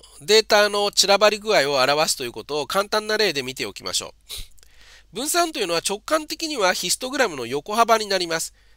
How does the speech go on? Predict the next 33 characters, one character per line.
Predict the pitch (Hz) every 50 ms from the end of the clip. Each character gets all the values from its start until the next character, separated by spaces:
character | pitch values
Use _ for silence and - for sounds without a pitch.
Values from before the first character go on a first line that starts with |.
| _ -
平 | 226 247 254
均 | - - 254 254 247
を | 240
中 | - 247 247 240
心 | - 247 240
と | 226 254 240
し | -
て | - - 240 226
ど | 175 151 202 254
れ | 294
だ | 240 202 -
け | - 135
横 | 120 117 - 143 139
に | 139 151 160 165 - _ _ _ _ - - _ _ _ -
測 | - - 175 - -
定 | 180 160 131
値 | - -
が | 131 135 117
広 | - - 160 170 165
が | 160 151
っ | -
て | - - 156
い |
る | 135 120
か | - 92
と | - 101
い |
う | 90
こ | - 90
と | - 78 65
で | -
す | - - 87
ね。 | 80 82